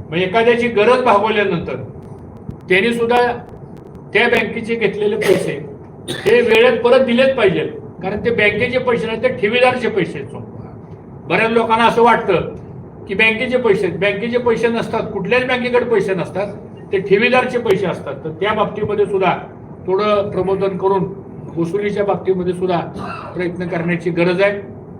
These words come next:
सत्यशील पाटील हे व्हाईस चेअरमन म्हणून त्यांनी बरेच दिवस, अ, वर्ष या ठिकाणी काम केलं, त्यांना अनुभव आहे आणि म्हणून त्यांना संचालक मंडळाच्या सगळ्याच्या विश्वासात घेऊन त्यांना आपण काम करण्याची संधी दिलेली आहे.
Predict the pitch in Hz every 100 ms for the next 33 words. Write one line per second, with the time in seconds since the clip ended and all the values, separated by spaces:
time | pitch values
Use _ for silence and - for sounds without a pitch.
0 | - - - - - - - - - -
1 | 156 165 185 190 185 170 185 180 185 180
2 | 175 - - 143 180 180 185 175 175 170
3 | 190 175 120 - - - - - 170 185
4 | 180 175 - - - 135 170 185 175 180
5 | 170 185 175 165 156 165 160 185 170 151
6 | 165 165 165 170 170 190 214 208 180 139
7 | - - - - - - 156 190 185 185
8 | 214 202 131 - - - - - 165 170
9 | 185 190 175 175 175 175 160 156 - 160
10 | 185 185 175 170 170 160 175 170 - -
11 | - 156 170 165 170 165 - 165 156 160
12 | 143 156 147 175 175 - - - - 165
13 | 160 165 170 165 165 165 160 156 151 160
14 | 160 160 151 151 185 185 143